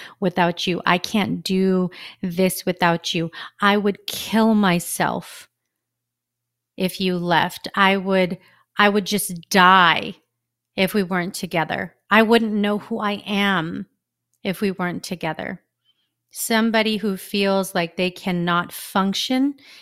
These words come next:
independently and trust in their own convictions and capabilities, that's dangerous.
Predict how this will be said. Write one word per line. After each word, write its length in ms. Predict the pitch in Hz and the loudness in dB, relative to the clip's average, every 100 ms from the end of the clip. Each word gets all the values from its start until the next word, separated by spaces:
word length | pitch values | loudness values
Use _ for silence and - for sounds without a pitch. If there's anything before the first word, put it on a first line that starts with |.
| _ | _
independently 1080 | 202 190 180 180 - 180 190 - 226 254 277 - _ _ _ _ _ _ _ _ _ _ _ _ _ _ _ _ _ - | -4 -2 -2 -6 -6 -4 -4 -4 -2 0 -2 -4 _ _ _ _ _ _ _ _ _ _ _ _ _ _ _ _ _ -2
and 160 | 196 | 0
trust 420 | - - 196 208 - | 0 2 2 2 -2
in 100 | 202 | 0
their 220 | 185 - | -2 -2
own 240 | 190 190 | 0 0
convictions 680 | 190 196 190 185 - 202 185 | -2 -4 -2 -2 -2 -2 -2
and 160 | 190 185 | -2 -4
capabilities, 960 | 190 180 214 180 175 185 220 240 233 - _ _ _ _ _ _ _ - | -6 -6 -4 -2 -2 -2 -4 -6 -8 -14 _ _ _ _ _ _ _ -10
that's 260 | - 190 - | -2 -2 -2
dangerous. 720 | 202 185 180 175 175 196 - | -4 -2 -2 -2 -4 -6 -10